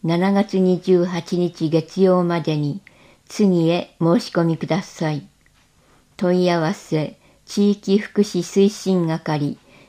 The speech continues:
ボランティア市民活動センター、電話二八三四五三八。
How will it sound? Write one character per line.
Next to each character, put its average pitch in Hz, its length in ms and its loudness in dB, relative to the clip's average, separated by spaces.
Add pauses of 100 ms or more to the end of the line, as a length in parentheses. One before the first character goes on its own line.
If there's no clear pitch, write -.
(120)
ボ 165 140 0
ラ 185 140 4
ン 185 100 0
テ - 180 -4
ィ 151 180 2
ア - 200 -8
市 - 280 -4
民 202 220 4 (500)
活 175 280 -2
動 196 200 4
セ - 240 -2
ン 202 100 0
タ 135 340 -4
ー、 156 140 -8 (520)
電 175 300 4
話 143 280 -2 (100)
二 202 240 4
八 185 240 -4
三 156 520 -6 (340)
四 185 480 2
五 165 400 2
三 165 460 -4
八。 - 680 -10